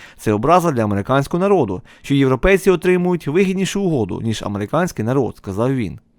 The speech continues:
Ось такий, друзі, цей, як кажуть, дуже такий нез-, незрозумілий Джей Ді Венс і взагалі керівництво Трампа.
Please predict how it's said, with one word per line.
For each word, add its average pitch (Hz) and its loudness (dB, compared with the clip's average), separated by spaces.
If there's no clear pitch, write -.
Ось 160 -2
такий, 165 0
друзі, 107 -4
цей, 98 -4
як 98 -6
кажуть, 101 -4
дуже 107 -2
такий 104 -4
нез-, 104 -2
незрозумілий 110 0
Джей 104 2
Ді 104 0
Венс 175 2
і 117 -2
взагалі 104 0
керівництво 147 0
Трампа. 156 0